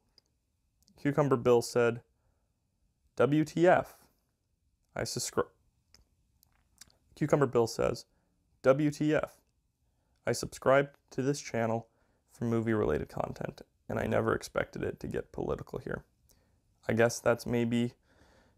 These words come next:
just the nature of today's society, but fuck me for thinking I could find a safe space here. I feel personally attacked, and I might have to unsubscribe.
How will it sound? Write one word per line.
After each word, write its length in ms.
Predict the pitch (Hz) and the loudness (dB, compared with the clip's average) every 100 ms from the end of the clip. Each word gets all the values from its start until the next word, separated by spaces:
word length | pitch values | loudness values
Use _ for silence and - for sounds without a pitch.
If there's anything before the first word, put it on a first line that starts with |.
| - | -16
just 260 | 123 - | -12 -6
the 60 | 127 | 0
nature 320 | 123 123 127 | 0 2 0
of 100 | 120 | -2
today's 320 | - 123 120 | -2 0 0
society, 640 | - 123 - 131 127 - 127 _ | -2 -6 0 2 0 -2 -10 _
but 100 | - | -16
fuck 300 | - 127 127 | 0 0 0
me 100 | 123 | -6
for 140 | 120 123 | -6 -10
thinking 320 | 120 120 - | -8 -6 -6
I 80 | - | -6
could 160 | - | -6
find 340 | - - 120 - _ _ _ - | -8 -6 -6 -8 _ _ _ -10
a 60 | |
safe 280 | - - 123 | -2 0 0
space 360 | - - - - | -2 -6 -6 -6
here. 260 | - - - _ - - | -8 -10 -12 _ -20 -10
I 80 | - | -8
feel 180 | - 120 | -2 -2
personally 420 | - 123 - 127 | 0 -2 -2 -4
attacked, 480 | 120 117 113 113 - - | -2 0 -2 -2 -10 -12
and 160 | - | -8
I 40 | 50 | -4
might 260 | 50 - | -4 -4
have 260 | 127 - - | -4 -4 -6
to 100 | - | -6
unsubscribe. 720 | - - - - - - | -6 -6 -10 -12 -6 -4